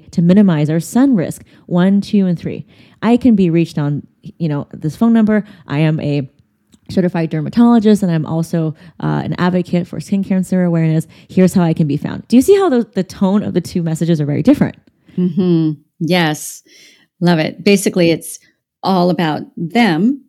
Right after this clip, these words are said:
Speaker 2: versus who they're speaking to. So it's like, "Ah, yeah, I can see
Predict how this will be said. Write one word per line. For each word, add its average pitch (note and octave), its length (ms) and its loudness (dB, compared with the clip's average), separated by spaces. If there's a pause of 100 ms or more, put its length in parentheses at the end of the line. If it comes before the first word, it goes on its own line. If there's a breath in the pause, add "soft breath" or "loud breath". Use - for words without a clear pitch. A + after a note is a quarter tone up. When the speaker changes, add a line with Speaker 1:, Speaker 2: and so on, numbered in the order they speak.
(120)
Speaker 2:
versus E3+ 840 -4 (420 soft breath)
who G#3+ 200 4
they're D#3 140 -4
speaking D3 400 -6
to. A2 280 -8 (360)
So D#3 240 -4
it's - 120 -12
like, E3+ 280 -10
"Ah, E3+ 380 -2 (120)
yeah, A#3 220 -2
I E3 100 -4
can F#3 180 -4
see E3+ 580 -4